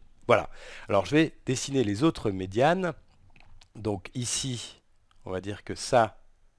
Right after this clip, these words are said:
le milieu, c'est à peu près ça. Et donc la médiane qui passe par ce côté-là, c-, par le milieu de ce côté, elle doit passer par le sommet, euh, opposé. Donc ce point-ci, voilà, une deuxième médiane. Et puis je vais tracer une troisième médiane.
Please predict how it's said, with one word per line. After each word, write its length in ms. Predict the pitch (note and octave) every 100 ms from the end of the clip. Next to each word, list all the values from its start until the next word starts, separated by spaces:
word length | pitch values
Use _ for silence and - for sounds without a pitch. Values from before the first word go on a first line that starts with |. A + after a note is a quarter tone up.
| _ _ -
le 120 | F#2+
milieu, 340 | G2 G2 G2+
c'est 160 | F#2+ -
à 40 |
peu 140 | F2 F2+
près 200 | - F2+
ça. 520 | - C#3+ D3 D3+ - _ _ _ _ _ _ _ _ _ _ _ - _ _ -
Et 80 |
donc 240 | F#2+ G2 -
la 140 | B2
médiane 680 | C3 A2+ G#2 B2 C3 C#3+ - - _ _ _ _ _ _ _ _
qui 120 | -
passe 280 | - A2 -
par 160 | A2
ce 100 | -
côté-là, 840 | G#2 A2 G2 G#2 G#2+ B2 C3+ C3+ -
c-, 280 | - - - -
par 120 | G#2
le 80 | G2
milieu 220 | A2 A#2
de 60 |
ce 100 | -
côté, 600 | G#2 - F#2+ - C3+ C3+ - _ _ _ _
elle 140 | B2 A2+
doit 220 | G#2+ G#2
passer 360 | - A#2+ - G#2+
par 180 | A2+
le 80 | A2
sommet, 480 | G#2+ - C3+ A#2 G2
euh, 80 | F2
opposé. 720 | G#2 A2 A2 G2+ C#3 G#3+ B3+ - - - -
Donc 180 | - F#2
ce 100 | -
point-ci, 400 | A#2 G2+ F#2 -
voilà, 220 | E3+ F2+
une 100 | E2+
deuxième 340 | F#2+ A#2+ B2+ A#2+
médiane. 440 | G2+ F#2+ D3 F#3+
Et 60 | D3+
puis 140 | -
je 80 | D3+
vais 120 | C3+
tracer 280 | - A2+ -
une 80 | A#2+
troisième 400 | - C#3+ C3 A2
médiane. 520 | G2 F#2 A2+ A#2+ C3